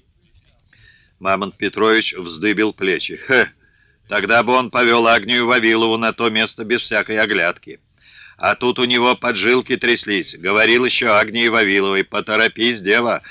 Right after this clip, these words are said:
как бы не налетел черный коршун". Про какого коршуна речь шла, хе? Майор беспокойно вышел из-за стола, прошелся по кабинету.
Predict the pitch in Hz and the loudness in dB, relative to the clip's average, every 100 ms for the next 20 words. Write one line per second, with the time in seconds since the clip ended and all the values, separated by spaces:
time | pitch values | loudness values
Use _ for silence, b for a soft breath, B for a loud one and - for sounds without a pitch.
0 | B B - 107 117 113 127 120 101 117 | B B -2 0 2 2 2 0 -4 -2
1 | 117 123 - 110 117 - 117 110 117 - | 0 0 0 0 0 0 0 0 -2 -2
2 | 113 104 - 82 71 b b b b - | -2 -2 -6 -14 -14 b b b b -6
3 | 107 131 131 147 123 117 135 - 101 101 | -2 0 2 2 2 2 0 0 -4 0
4 | 120 110 - 107 90 76 117 104 - _ | 2 2 0 -2 -2 -2 0 0 -2 _
5 | _ _ _ b b b b - 85 90 | _ _ _ b b b b -10 -2 2
6 | 113 113 123 - 120 110 110 104 101 98 | 2 0 -6 -6 -4 0 2 2 0 0
7 | 90 90 87 - 87 - 78 85 110 90 | -2 -4 -6 -8 -12 -12 -6 0 2 0
8 | 90 85 - 110 107 107 98 92 107 104 | -4 -8 -6 -6 -6 -10 -14 -10 -6 -4
9 | 98 98 92 - - | -2 -2 -4 -8 -20